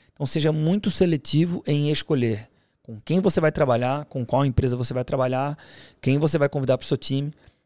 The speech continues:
né? Teve um gestor nosso que ele tava falando assim, "Porra, velho, eu,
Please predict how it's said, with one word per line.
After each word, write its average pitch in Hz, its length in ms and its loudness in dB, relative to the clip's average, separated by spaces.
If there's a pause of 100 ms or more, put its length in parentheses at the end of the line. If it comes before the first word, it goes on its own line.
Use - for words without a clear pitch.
né? 123 180 -6 (440)
Teve 117 180 -2
um 131 40 2
gestor 143 340 0
nosso 131 640 2
que 110 500 0 (840)
ele 120 100 2
tava 120 220 0
falando 123 180 0
assim, 107 240 -4 (360)
"Porra, 135 360 0
velho, 117 380 0
eu, 151 260 0